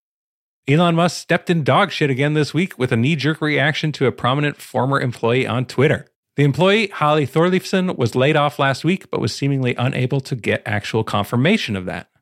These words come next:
Holly asked Elon to confirm he was no longer employed, but Elon instead attacked him and accused him of doing, quote, "no actual work."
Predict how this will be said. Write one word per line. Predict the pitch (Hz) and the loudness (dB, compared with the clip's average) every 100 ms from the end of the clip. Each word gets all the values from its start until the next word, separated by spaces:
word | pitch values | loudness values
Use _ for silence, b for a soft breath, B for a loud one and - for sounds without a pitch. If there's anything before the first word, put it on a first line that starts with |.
| - | -6
Holly | 113 110 123 | -2 0 -2
asked | 104 123 131 - | -2 -4 -4 -4
Elon | 123 135 131 | -2 0 -2
to | 143 | -2
confirm | 123 - 127 | -2 0 0
he | 139 | 2
was | 131 | 0
no | 117 135 | 0 0
longer | 139 135 | 0 0
employed, | 127 135 165 190 | 0 2 2 2
but | 143 160 | -2 0
Elon | 202 240 | 0 2
instead | 214 - 139 | 0 0 -2
attacked | 131 - 208 240 - | -2 -2 0 0 -2
him | 151 165 | -4 -2
and | 123 | -4
accused | 120 165 170 202 | -4 -4 -4 -4
him | |
of | 190 120 | -6 -2
doing, | 123 135 | -2 -2
quote, | 139 117 127 - - | -2 0 0 -2 -8
"no | 101 110 139 | 0 2 2
actual | 120 127 - 156 170 | 2 -4 0 2 2
work." | 123 196 - - | 2 0 0 -8